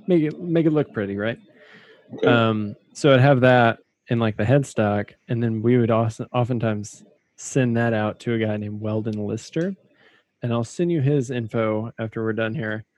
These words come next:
Speaker 1: Um, and he did engraving,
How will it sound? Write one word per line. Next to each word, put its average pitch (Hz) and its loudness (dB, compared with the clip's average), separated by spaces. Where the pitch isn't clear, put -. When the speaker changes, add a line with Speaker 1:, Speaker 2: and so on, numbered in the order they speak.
Speaker 1:
Um, 107 -2
and 113 -4
he 131 2
did 120 0
engraving, 110 -2